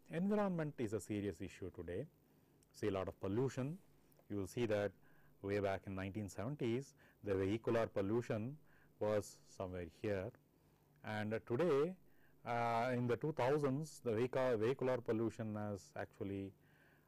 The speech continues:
uh, increased, uh, and is the main contributor to the air quality. As a typical graph of New Delhi, which I have taken it from some of the, um,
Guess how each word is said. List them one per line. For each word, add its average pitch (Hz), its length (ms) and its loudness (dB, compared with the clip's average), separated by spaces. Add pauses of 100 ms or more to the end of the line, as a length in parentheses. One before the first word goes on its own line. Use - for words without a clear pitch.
(160)
uh, 90 600 -4 (100)
increased, 95 580 -6 (580)
uh, 92 260 -8
and 95 120 -4
is 87 100 -6
the 92 140 -2
main 113 320 -2
contributor 101 680 -4 (500)
to 95 360 -4
the 90 300 -6
air 95 160 -2
quality. 101 520 -4 (800)
As 131 260 -2
a 131 40 2
typical 123 520 0
graph 104 340 0
of 95 120 -2 (100)
New 98 140 -4
Delhi, 110 420 0 (140)
which 98 340 -10
I 95 200 0
have 90 160 -6
taken 95 280 -6
it 90 60 -10 (100)
from 87 160 -8 (160)
some 87 160 -8
of 85 160 -10
the, 78 340 -12
um, 78 60 -16